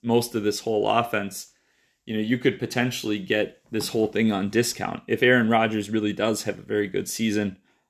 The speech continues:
um, and Breece Hall is healthy, you know, you could get, uh,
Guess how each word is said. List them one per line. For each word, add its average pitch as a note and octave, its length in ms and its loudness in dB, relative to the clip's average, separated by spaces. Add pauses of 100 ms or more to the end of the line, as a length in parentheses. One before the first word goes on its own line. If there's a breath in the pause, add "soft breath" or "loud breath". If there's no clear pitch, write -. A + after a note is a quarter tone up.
um, G2 460 -2
and G#2+ 160 0
Breece A#2+ 280 4
Hall A2 260 2
is G2+ 140 -4
healthy, G#2 560 -2 (400)
you A2+ 120 -4
know, A2 80 2
you A2+ 200 4
could G#2 220 -2
get, A2 340 0 (140)
uh, G#2 380 -4